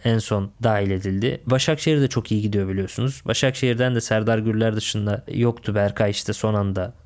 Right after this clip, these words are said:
dahil edildi. İsmail Yüksek yine sonradan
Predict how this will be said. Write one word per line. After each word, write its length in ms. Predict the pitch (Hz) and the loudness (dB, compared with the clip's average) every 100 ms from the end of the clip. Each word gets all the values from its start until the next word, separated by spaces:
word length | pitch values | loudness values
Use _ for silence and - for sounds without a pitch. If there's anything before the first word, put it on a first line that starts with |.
| 117 | -2
dahil 300 | 104 98 92 | 0 0 -2
edildi. 440 | 92 98 - - - _ _ _ - | -4 -6 -8 -10 -10 _ _ _ -6
İsmail 420 | - - 160 160 | -4 0 2 2
Yüksek 360 | 156 - 156 151 | 0 0 -2 2
yine 240 | 123 107 - | 2 2 -2
sonradan 600 | - 127 113 107 104 | -2 2 2 2 0